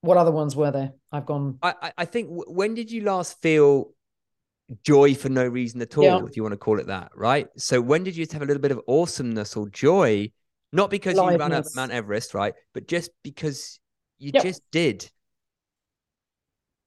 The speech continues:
Speaker 1: Yeah.
Speaker 2: Um, how much are you in your head? If that's a phrase people can relate to, like, overthinking.
Speaker 1: Yeah, yeah.
Speaker 2: That kind of
Speaker 1: Trying to work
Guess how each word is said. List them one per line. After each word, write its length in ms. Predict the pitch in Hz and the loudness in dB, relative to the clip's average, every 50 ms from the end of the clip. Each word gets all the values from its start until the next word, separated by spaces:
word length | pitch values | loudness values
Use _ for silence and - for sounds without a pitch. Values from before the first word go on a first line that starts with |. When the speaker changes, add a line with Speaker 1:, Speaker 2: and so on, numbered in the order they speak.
| _ _ _ | _ _ _
Speaker 1:
Yeah. 300 | - 156 147 131 117 113 | -2 -2 0 0 0 0
Speaker 2:
Um, 100 | 113 117 - - _ - | 0 -2 -4 -12 _ -4
how 140 | - 196 | 0 0
much 160 | 202 220 202 - | 0 0 0 -2
are 40 | 185 | -2
you 120 | 180 175 | -2 -2
in 80 | 175 170 | -2 -2
your 140 | 165 156 139 | -4 -4 -4
head? 380 | 117 147 139 151 180 190 - - _ _ _ _ _ _ _ _ _ _ | -4 -4 -4 -4 -4 -6 -10 -20 _ _ _ _ _ _ _ _ _ _
If 140 | 120 120 - | -12 -8 -6
that's 200 | 120 127 123 - | -6 -6 -8 -10
a 40 | 123 | -10
phrase 280 | - - 127 127 123 | -6 -4 -4 -4 -4
people 260 | 120 - 120 123 123 | -6 -8 -10 -8 -8
can 160 | 117 - 123 117 | -8 -6 -6 -4
relate 300 | 113 120 123 120 - - | -2 -2 -2 -4 -6 -4
to, 180 | - 143 147 | -2 0 2
like, 280 | 139 131 127 120 107 - - _ _ _ _ _ _ _ _ - | 2 4 2 2 0 -2 -8 _ _ _ _ _ _ _ _ 2
overthinking. 800 | 139 151 143 143 143 - 147 143 139 127 - 143 151 160 165 160 - _ _ _ _ _ _ _ _ _ _ _ _ _ - | 4 4 4 2 0 0 -2 -2 -2 -4 -4 -4 -6 -6 -8 -12 -16 _ _ _ _ _ _ _ _ _ _ _ _ _ -2
Speaker 1:
Yeah, 260 | 151 147 151 156 147 - _ _ _ _ _ | 0 0 0 -2 -6 -12 _ _ _ _ _
yeah. 260 | - 151 151 147 143 143 - _ _ _ _ - | -4 -2 -2 -2 -4 -6 -12 _ _ _ _ -4
Speaker 2:
That 200 | 131 131 - - | -4 -4 -4 -4
kind 180 | - 147 135 | -2 0 2
of 160 | 139 127 - - _ _ _ _ _ _ _ - | 2 0 -2 -6 _ _ _ _ _ _ _ -12
Speaker 1:
Trying 440 | - - - - 190 208 226 220 | -8 -6 -4 0 4 4 6 8
to 60 | 220 220 | 8 8
work 100 | 220 | 8